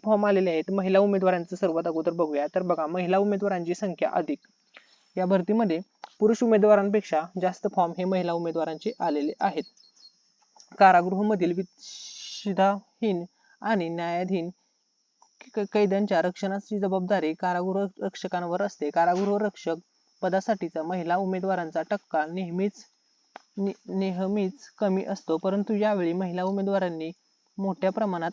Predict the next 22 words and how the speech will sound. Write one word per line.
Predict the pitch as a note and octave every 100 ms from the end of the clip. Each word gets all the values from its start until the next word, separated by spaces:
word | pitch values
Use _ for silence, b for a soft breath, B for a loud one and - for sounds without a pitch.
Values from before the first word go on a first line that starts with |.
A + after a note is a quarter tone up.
| -
अर्ज | G3 F3+
सादर | G#3+ A3+ E3+ F3 F#3
केल्याची | E3 D#3 F3+
माहिती | F#3+ D#3 - -
आली | E3 D3 -
आहे. | F3 - - _ _ _ -
तर | F3
बघा, | F3 E3+ C#3 _ B B B -
त्यानंतर | G3 G#3 G#3
बघा, | G3+ E3
तीन | D#3+ G#3 G#3 G3+
लाख | G3+
बहात्तर | G3 G3 - G3
हजार | G3+ D#3+ E3
तीनशे | F#3 F3+ -
चोपन्न | F#3+ G3+ F3+ F#3+ F#3 D#3+ - b b -
अर्ज, | F3 F3
एकूण | F3 F#3+ F#3 F#3
अर्ज | F3
प्राप्त | F#3 F#3 E3+ - F3
झाल्याची | F#3+ F#3 F#3+
माहिती | G3+ F#3 E3+ D#3